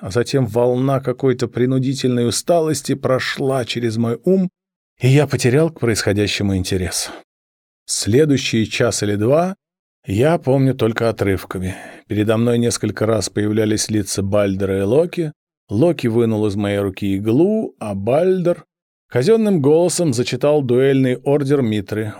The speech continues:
Он был следующего содержания. Локи девятому от Митры шестого. Служебное. Дуэльный ордер.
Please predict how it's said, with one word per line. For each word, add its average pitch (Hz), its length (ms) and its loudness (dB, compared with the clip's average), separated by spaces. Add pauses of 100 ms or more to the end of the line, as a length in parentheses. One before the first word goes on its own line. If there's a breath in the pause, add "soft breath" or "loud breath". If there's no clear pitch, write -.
Он 110 200 -2
был 110 120 0
следующего 127 580 0
содержания. 98 920 -4 (640)
Локи 175 320 0
девятому 156 640 0
от 127 140 -2
Митры 135 320 -2
шестого. 101 720 -6
Служебное. 104 800 0 (360)
Дуэльный 143 500 0
ордер. 95 480 -6